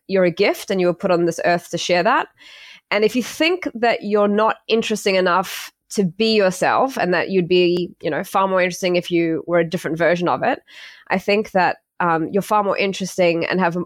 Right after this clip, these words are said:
a far more newsworthy story than you give yourself credit for. If you think that you're fairly stock standard and terribly unremarkable,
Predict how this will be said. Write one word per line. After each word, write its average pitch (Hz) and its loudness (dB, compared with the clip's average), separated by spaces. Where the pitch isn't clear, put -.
a 175 0
far 208 0
more 185 0
newsworthy 190 2
story 175 2
than 165 0
you 170 -2
give 170 0
yourself 165 -2
credit 160 -2
for. 113 -2
If 185 -8
you 233 0
think 233 0
that 220 0
you're 208 2
fairly 190 2
stock 190 -2
standard 180 2
and 170 -2
terribly 185 2
unremarkable, 175 0